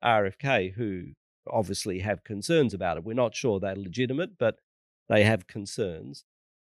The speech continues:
Sort of to protect the vaccines, we should,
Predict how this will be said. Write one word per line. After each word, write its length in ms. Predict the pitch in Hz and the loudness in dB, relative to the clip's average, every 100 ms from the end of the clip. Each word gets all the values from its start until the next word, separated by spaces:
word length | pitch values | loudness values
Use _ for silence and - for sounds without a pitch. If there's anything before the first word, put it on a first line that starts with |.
| _ _ _ | _ _ _
Sort 180 | - 139 | 2 2
of 80 | 117 | 2
to 80 | 135 | -6
protect 400 | 151 165 214 - | -4 4 4 4
the 80 | 143 | 2
vaccines, 640 | 143 - 160 147 131 131 - - _ _ 170 | 2 2 2 2 2 -4 -14 -20 _ _ 4
we 200 | 156 123 | 6 6
should, 280 | - 147 | 2 0